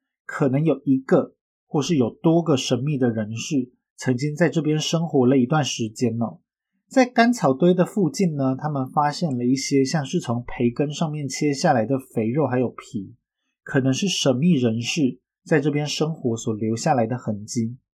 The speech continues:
甚至啊，有一份证词里面提到，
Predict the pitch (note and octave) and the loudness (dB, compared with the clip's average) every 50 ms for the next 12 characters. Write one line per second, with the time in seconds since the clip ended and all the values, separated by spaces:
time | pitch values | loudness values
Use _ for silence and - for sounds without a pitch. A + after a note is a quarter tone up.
0 | _ _ _ _ _ _ _ _ _ - - B3+ A#3 G3 F#3 F3+ - A#3 A3 G3 | _ _ _ _ _ _ _ _ _ 0 2 2 4 4 0 -2 0 2 4 6
1 | D#3+ C#3+ C#3+ C#3 C3 A#2 A2+ A#2+ C3 - F#3+ F#3 - - G#3 F3+ C#3 B2 - - | 6 6 4 4 2 2 2 0 2 2 2 2 4 4 2 2 2 -2 -2 0
2 | B2+ A#2 A2+ A2+ B2+ D3+ D3 C3 - - - A2 G#2 F#2+ - C#3 - - - _ | 2 2 2 2 0 -2 -4 -4 -6 -6 -6 -6 -4 2 2 2 2 2 -4 _